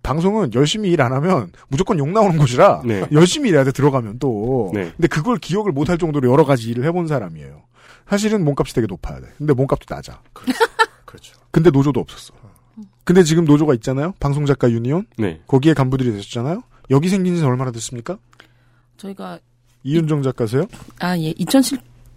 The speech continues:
Speaker 4: 년 십일월 십일 일 생겨났고요.
Speaker 2: 네.
Speaker 1: 일 년 반 됐네요.
Speaker 4: 네, 일 년 반 정도 됐고
Speaker 1: 음.
Speaker 4: 사실 준비 기간은 한 이 년 정도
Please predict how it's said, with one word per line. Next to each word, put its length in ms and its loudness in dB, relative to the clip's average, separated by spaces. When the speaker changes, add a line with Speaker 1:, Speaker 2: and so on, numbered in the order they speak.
Speaker 4:
년 160 6
십일월 320 4
십일 300 0
일 120 0
생겨났고요. 760 -2
Speaker 2:
네. 160 2
Speaker 1:
일 100 0
년 160 4
반 220 -2
됐네요. 480 -2
Speaker 4:
네, 160 2
일 140 4
년 140 4
반 160 2
정도 180 2
됐고 460 -4
Speaker 1:
음. 200 -10
Speaker 4:
사실 180 0
준비 300 6
기간은 280 4
한 140 4
이 100 4
년 220 6
정도 600 2